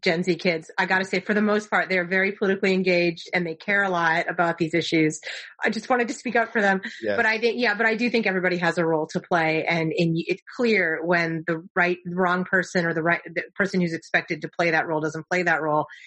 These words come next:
Speaker 1: we see a pushback from the public, and, and as the example Tim gave.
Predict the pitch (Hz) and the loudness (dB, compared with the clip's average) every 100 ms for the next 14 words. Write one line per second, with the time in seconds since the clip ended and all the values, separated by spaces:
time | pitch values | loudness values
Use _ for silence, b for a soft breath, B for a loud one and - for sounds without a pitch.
0 | B - 175 170 - 190 165 151 - 151 | B -2 2 2 0 0 2 0 -2 -2
1 | - - - 160 - 143 - 80 - 139 | -2 -2 -4 -4 -2 -2 -2 -4 -4 -2
2 | - 143 147 143 143 - 135 - - 117 | 0 0 0 0 -4 -2 -2 -4 -6 -6
3 | 113 | -8